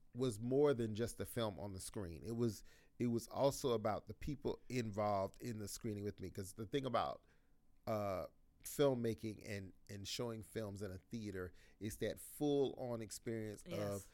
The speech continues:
Speaker 1: the
Speaker 2: completely.
Speaker 1: audience being in that dark room and having
Speaker 2: Shared.
Speaker 1: it's a shared communal experience in the theater. And, and the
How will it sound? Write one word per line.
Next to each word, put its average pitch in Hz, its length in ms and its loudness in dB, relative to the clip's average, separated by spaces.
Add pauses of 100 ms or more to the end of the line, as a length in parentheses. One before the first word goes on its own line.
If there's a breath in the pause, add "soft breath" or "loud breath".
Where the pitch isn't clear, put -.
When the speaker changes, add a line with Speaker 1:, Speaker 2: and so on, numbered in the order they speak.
(120 soft breath)
Speaker 1:
the - 100 -10
Speaker 2:
completely. 95 220 4
Speaker 1:
audience 120 360 4
being 117 300 2
in 110 120 0
that 113 180 2
dark 113 260 6
room 107 520 0 (300 loud breath)
and 107 120 -2
having 110 380 4
Speaker 2:
Shared. 185 500 4
Speaker 1:
it's 139 160 4
a 123 80 2
shared 170 640 8
communal 147 540 4
experience 120 800 2 (160)
in 139 200 4
the 117 100 0
theater. 107 560 -2 (340 loud breath)
And, 120 240 2 (100)
and 113 240 -6 (220)
the 104 80 -10